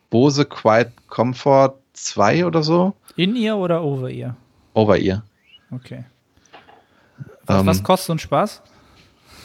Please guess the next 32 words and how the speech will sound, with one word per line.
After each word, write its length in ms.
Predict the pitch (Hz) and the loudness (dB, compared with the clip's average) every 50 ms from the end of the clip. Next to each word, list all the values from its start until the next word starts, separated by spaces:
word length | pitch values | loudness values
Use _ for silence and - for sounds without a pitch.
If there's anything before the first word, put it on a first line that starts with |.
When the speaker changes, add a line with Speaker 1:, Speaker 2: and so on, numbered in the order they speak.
| - - _ _ _ _ _ _ _ _ _ _ _ _ _ _ _ _ _ _ _ _ _ _ _ _ _ _ _ | -20 -20 _ _ _ _ _ _ _ _ _ _ _ _ _ _ _ _ _ _ _ _ _ _ _ _ _ _ _
Speaker 1:
Viel. 420 | - - - - 113 113 110 107 - - | -14 -6 0 2 4 6 4 4 2 0
<laughs> 60 | - - - - - - - - - _ _ - - - - - - - - | -2 -2 0 -2 -2 -4 -6 -8 -12 _ _ -20 -18 -18 -16 -16 -14 -12 -10
Ich 80 | - | -6
glaub, 220 | - - 113 113 - | -2 0 0 2 0
die 80 | 131 | 0
kosten 320 | 123 - 123 117 - - 110 | 0 0 0 0 -2 -4 -4
so 100 | 101 101 | -4 -4
zweihundertdreißig 1040 | - - - 113 104 104 107 104 98 95 98 - 98 92 92 101 - - - - - | -6 -4 0 0 2 2 2 0 -2 -2 -4 -4 -2 0 0 0 -2 -4 -8 -6 -4
Euro 280 | - 92 92 92 82 | -2 -2 0 -2 -2
oder 180 | 82 85 80 - | -4 -6 -6 -8
so. 80 | - | -8
Speaker 2:
Ja. 340 | 90 107 110 113 113 113 - _ _ _ _ _ _ _ _ _ _ _ _ _ | -12 -12 -14 -14 -16 -18 -18 _ _ _ _ _ _ _ _ _ _ _ _ _
Also 260 | - 143 143 139 131 | -2 -2 -2 -2 -4
klar, 360 | 135 139 - - 160 131 123 | -8 -6 -4 0 0 0 0
ist 200 | 117 - - - | 0 -6 -12 -12
mega 260 | 139 143 151 151 143 131 | -10 -6 -4 -2 -2 -4
viel 180 | - - 131 | -4 -8 -6
Geld 340 | 135 139 135 135 139 - - | -4 -2 0 0 -2 -2 -2
Speaker 1:
Ist 180 | 107 - - - | -4 -4 -6 -6
Speaker 2:
für 200 | - - 139 123 | -6 -4 -2 0
Speaker 1:
schon 240 | - 123 117 117 | 2 2 2 2
viel 100 | 113 139 131 120 | 2 0 0 2
Speaker 2:
Kopfhörer. 120 | 123 - | 2 4
Speaker 1:
Geld, 260 | 107 104 101 92 90 - - | 4 4 4 2 0 -2 -2
ja. 200 | 92 92 85 85 | -2 0 0 0
Speaker 2:
Aber 140 | 87 123 127 | 0 0 0
ich 120 | 113 - | 0 0
glaub, 200 | - 147 139 - | 2 0 0 2
da 120 | - 143 139 | 2 0 0
gibt's 380 | 120 147 147 - - - - | 0 -2 -4 -4 -6 -8 -4
noch, 400 | - 139 131 - - - - - - | -2 -2 -2 -2 -4 -8 -10 -8 -6
äh, 420 | 131 123 117 117 117 113 107 107 | -4 -4 -2 -2 -2 -2 -4 -6